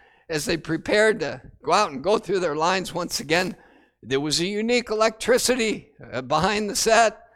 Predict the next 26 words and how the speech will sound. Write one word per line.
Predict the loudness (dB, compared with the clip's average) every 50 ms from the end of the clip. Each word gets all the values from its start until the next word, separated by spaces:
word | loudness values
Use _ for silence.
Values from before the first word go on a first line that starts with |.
| _ _ _ _ _ -10
And, | -6 -4 -4 -2 -2 -2 0
uh, | 0 0 0 -2 -4 -6 -8
there | -6 -6 -6
was | -4 -2 -2
an | -2 -2
enthusiasm, | -2 -6 -6 -2 0 2 4 4 4 4 4 4 4 4 2 0 -4 -6 -8 -10 -14 _ _
an | -12 -10 -10
excitement. | -8 -6 -2 2 4 4 4 4 2 0 -2 -2 -2 -4 -12 -20 -20 _ _ _ -8
They | -4 0 0 2
gave | 4 6 4 4 4 2
the | -2 -4
performance | -2 -4 -6 -4 0 0 2 2 2 2 0 -2 -2 -2 -4 -4 -6 -10
of | -12 -10 -6 -2
their | -2 -2 0
lives. | 2 4 4 6 6 4 2 0 -4 -10 -12 -12 -12 _ _ _ _ _ _ -4
And, | -2 -2 -2 -2 0 -2
uh, | -2 -2 -2 -4 -6 _ _ _ _ _ _ _ _ _ -6
what | 2 2 2 2 2 -4
you | -6 -6 -4 -2 -2 -2
had | -2 -4 -4
found | -4 -2 -2 -2 -2 -2 0
out | 2 2 2 2 0 -4
is | -8 -10 -10 -8 -6
that, | -6 -6 -6 -6 -8 -8
uh, | -8 -8 -8 -10 -14 -20 _ _ -10
somewhere | -8 -4 -2 -2 0 0 0 2 0 0 -4 -8